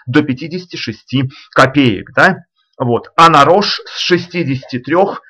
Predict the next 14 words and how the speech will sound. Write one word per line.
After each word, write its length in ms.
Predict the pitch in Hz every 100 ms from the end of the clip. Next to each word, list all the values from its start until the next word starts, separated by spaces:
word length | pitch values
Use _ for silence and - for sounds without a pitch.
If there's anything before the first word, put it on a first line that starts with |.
| -
до 180 | 143
сорока 380 | 175 175 123 98
семи 400 | 95 90 87 101 - _
копеек. 600 | 107 - 87 - - - _ _ _ - - _ _ _ _ _ _ - -
То 80 | 175
есть 120 | 170
вот 140 | 143
этот, 340 | 165 - - - _ _ -
м, 220 | 104 104 98
<clears throat> 1400 | 190 156 123 - _ _ _ _ _ _ _ _ - -
кризис 520 | 127 135 123 123 - _
цен, 360 | - 131 95 87
да, 120 | 113
зерновой 640 | 120 110 95 101 123 123